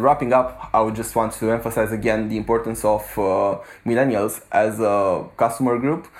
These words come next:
but also the importance of understanding how different, uh, certain mini groups within millennials are. So definitely go and target them if they are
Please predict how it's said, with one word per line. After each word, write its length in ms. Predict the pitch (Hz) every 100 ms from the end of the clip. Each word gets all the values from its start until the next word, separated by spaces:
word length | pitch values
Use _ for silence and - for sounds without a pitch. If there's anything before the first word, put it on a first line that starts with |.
| - -
but 240 | 117 117 -
also 420 | 139 151 127 117
the 80 | 110
importance 460 | 107 120 113 110 110
of 100 | 101
understanding 480 | 104 110 - 120
how 140 | 117 117
different, 680 | 117 143 147 104 110 113 -
uh, 240 | - 104 104
certain 440 | - 123 117 110
mini 200 | 113 110
groups 340 | 113 107 107 -
within 320 | - 104 107
millennials 480 | 107 104 104 - -
are. 360 | 95 80 - - - - -
So 580 | - 120 113 110 107 98
definitely 380 | - 151 160 147
go 360 | 117 127 127 -
and 180 | 117 110
target 300 | 120 117 113
them 200 | 117 117
if 100 | 113
they 100 | 98
are 400 | 101 101 95